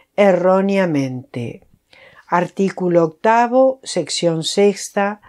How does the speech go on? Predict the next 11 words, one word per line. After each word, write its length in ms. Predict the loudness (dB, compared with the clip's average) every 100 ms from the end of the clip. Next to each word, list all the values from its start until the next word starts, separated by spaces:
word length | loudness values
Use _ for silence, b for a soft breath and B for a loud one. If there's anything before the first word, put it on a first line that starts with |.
| B B B
alerta 800 | -2 0 2 2 2 -2 -4 -2
al 140 | 0 0
deber. 580 | 0 0 -2 -4 -10 _ _ _ _ _ b b b b b
Será 460 | -2 4 4 4
deber 500 | 2 2 4 4 4
de 140 | 0 -2
todo 320 | 0 2 2
miembro 580 | 2 2 2 2 4 4
de 300 | 4 4 2
esta 320 | 0 0 2
Iglesia 800 | 2 2 0 0 -2 0 0